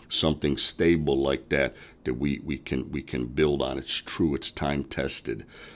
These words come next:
Uh, I love it all. I love God a-, a-, any way that God desires to show God's self. I love the Lord. So, man, if I'm in a Baptist church that's maybe don't, it's not on the charismatic end, they're not believing in the gifts, and they're not on the high church end,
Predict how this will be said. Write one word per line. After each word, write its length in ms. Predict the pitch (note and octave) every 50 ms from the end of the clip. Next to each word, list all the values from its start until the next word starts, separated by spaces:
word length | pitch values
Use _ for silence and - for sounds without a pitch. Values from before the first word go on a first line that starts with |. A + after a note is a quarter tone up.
| - - -
Uh, 240 | - - G1+ G1+ - - -
I 60 | F2+
love 280 | F2+ F#2 A2 A#2 G2+ D#2+
it 120 | D#2+ C#2+
all. 440 | C#2 C2 A1+ G1+ G1+ - - - - - -
I 100 | - F#2
love 340 | G2 G2 F#2+ F2 D#2 D#2+ D2+
God 440 | D#2 E2+ E2+ E2+ D#2+ D#2+ D#2 - - - - - - - - - _ _ - - - -
a-, 180 | G#2 F#2+ F#2 - F#2+
a-, 320 | F#2 G#2+ G#2 G2 G2+ F#2+
any 320 | - G2+ G#2 A2 A2+ A2 G#2
way 500 | F2+ D#2+ E2+ F#2 F2+ E2+ D#2 D2+ C#2+ D2
that 320 | C#2+ C#2+ D2 C#2 - - -
God 280 | - D#2 D2+ D#2 D#2 C#2+ - -
desires 480 | - - F2 C#2+ D2 C#2 C#2+ D#2+ D2+ -
to 100 | - -
show 400 | C#2 - - - D#2 D#2 C#2 C#2
God's 320 | C2+ C2 C2+ C#2 C2+ C#2 -
self. 300 | - - C#2 C2 C2 - -
I 140 | - D#2+ D2+
love 340 | D2+ D#2 D2+ D2 C#2+ C#2+ C#2+
the 80 | D2+ C#2+
Lord. 320 | D2 D2+ D2 C#2 C2+ C2
So, 280 | - - - C#2 C2 - - - - - - - - - - -
man, 200 | - E2+ F2+ F2+
if 100 | E2 E2
I'm 160 | F#2+ G#2+ A2+
in 60 | G#2+ F#2
a 40 | E2
Baptist 640 | D2 C#2+ D#2+ F2+ G2 F#2 - - G#2 F#2+ - - -
church 480 | - - G#2 G2+ G2+ F#2+ - - - - - - - - - -
that's 400 | D#2 D#2+ D2+ C#2+ - - - -
maybe 280 | F2+ F2 F2 E2 D#2+ D#2+
don't, 220 | D#2+ F2 F#2 -
it's 200 | F2+ F2 - -
not 180 | F2+ F2+ F#2 F#2
on 120 | F#2 F2+
the 60 | F2
charismatic 800 | E2 - - G#2 F#2+ G2 F#2+ - F2+ F#2+ G2 G2+ G#2 G#2 G2 G#2
end, 200 | G#2 G2+ G2+ G2
they're 80 | F#2 F2
not 180 | F2 F2+ F2 E2
believing 320 | F2 F2+ F#2 F#2 E2+ F2+
in 100 | F2 F2
the 80 | F2 E2+
gifts, 360 | D2 C#2+ F#2 F#2+ F#2+ - -
and 180 | - G#2 F#2
they're 80 | E2+ E2+
not 220 | F2 F2+ F#2 F#2+
on 120 | F#2+ F#2 F2+
the 100 | E2 D#2
high 200 | D#2 F#2+ G2 G2+
church 380 | G2 - - G2+ F#2 F#2 -
end, 260 | G2+ G2 G2 F#2+ F#2+